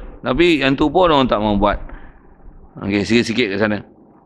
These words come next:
Jadi asal nak sebut, banyaklah penemuan yang macam-macam membuktikan tentang Allah dan segala sifat kesempurnaan dia, khususnya bab kudrat ini. Ah, yang kita nak mengakui, khusus kita bicara mukjizat yang Allah Ta'ala beri pada Nabi Saleh, keluarnya unta tu.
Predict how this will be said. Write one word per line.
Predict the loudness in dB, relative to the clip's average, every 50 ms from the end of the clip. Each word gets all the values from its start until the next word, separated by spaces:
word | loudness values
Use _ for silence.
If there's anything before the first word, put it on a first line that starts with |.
| -10 -4 -2
Jadi | 0 2 4
asal | 2 4 4 2 2
nak | 2 2 0
sebut, | 0 2 2 2 2
banyaklah | 2 2 2 2 2 0 2 2 0 0 0
penemuan | 0 0 0 0 2 2 2 2
yang | 2 0 0
macam-macam | 0 0 0 0 0 0 0 0 0 2 0
membuktikan | 0 -2 -2 -2 0 0 0 0 0 0
tentang | 0 0 0 0 0 0 0 2
Allah | 2 2 2 4 2 2
dan | 2 2 0 0 0
segala | 0 0 0 0 0
sifat | -2 -4 -4 -4 -4 -4 -4 -4
kesempurnaan | -4 -4 -4 -2 -2 -2 -2 -2 0
dia, | 0 0 0 -2
khususnya | -2 -2 -2 -2 0 0
bab | 0 0 -2 -2 -2
kudrat | -2 -2 0 0 0 0 -2 -2
ini. | -2 0 0 0 0 0 -2 -2 -4 -6 -8 -8 -10 -12 -12 -14 -16 -20 -20 -20 -20 -20 -20 -14 -8
Ah, | -4 -4 -2 0 2
yang | 2 4 4
kita | 2 2 2 2 2
nak | 2 2 2
mengakui, | 0 0 0 0 0 -2 -4 -2 0 0 0 0 0 -2 -4 -6 -10 -14 -14 -8
khusus | -8 -6 -2 0 0 -2
kita | -2 -2 -2 -2 0
bicara | 2 2 2 2 2
mukjizat | 2 2 0 0 0 2 2 2 2 0 0
yang | 0 0 0
Allah | 0 0
Ta'ala | 0 0 0
beri | 2 2 2 2 2
pada | 0 -2 0
Nabi | -2 -2 -2 -2 -2
Saleh, | -2 0 2 2 2 2 2 2 0 0 -2 -6 -10 -6
keluarnya | 0 2 2 4 4 2 0 0
unta | 0 0 0 2 2 2 2 2 2 2
tu. | 2 0 0 -4